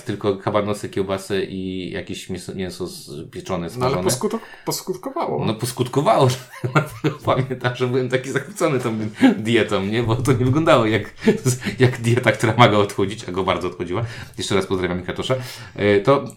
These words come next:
Speaker 1: lamy tutaj mają monodietę, e, w postaci jedzą co?
Speaker 2: Kakao, kukurydzę i coś trzeciego.
Speaker 1: Ziemniaki.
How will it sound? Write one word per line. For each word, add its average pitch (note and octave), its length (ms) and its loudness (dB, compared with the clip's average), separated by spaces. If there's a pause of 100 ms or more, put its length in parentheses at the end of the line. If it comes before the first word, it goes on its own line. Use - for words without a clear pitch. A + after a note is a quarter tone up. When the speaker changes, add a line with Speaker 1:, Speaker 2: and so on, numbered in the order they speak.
Speaker 1:
lamy A#2 300 6
tutaj G#2 200 0
mają G2 180 4
monodietę, E2+ 800 0 (140)
e, F2 280 -2
w - 60 -10
postaci E2 680 -4
jedzą F2 260 -2
co? D3 300 -4 (160)
Speaker 2:
Kakao, D#3+ 380 4
kukurydzę C#3+ 840 4
i B2+ 100 -6
coś B2+ 220 0
trzeciego. G#2+ 540 -2
Speaker 1:
Ziemniaki. F2+ 440 -4